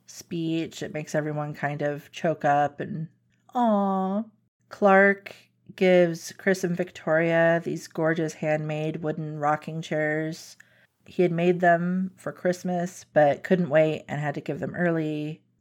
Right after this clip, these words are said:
And Mary, at this point, realizes she's in love with Clark. Oh, the feels.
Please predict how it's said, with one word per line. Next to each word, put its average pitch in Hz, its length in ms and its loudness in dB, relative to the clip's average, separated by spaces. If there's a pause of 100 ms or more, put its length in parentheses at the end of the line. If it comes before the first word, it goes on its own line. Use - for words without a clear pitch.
(220)
And 156 360 0
Mary, 196 500 6
at 165 160 2
this 180 160 2
point, 175 300 -2
realizes 147 580 2
she's 143 240 -8
in 143 100 -8
love - 200 -4
with - 220 -8
Clark. - 540 -8 (380)
Oh, 403 580 6
the 392 80 6
feels. 359 840 6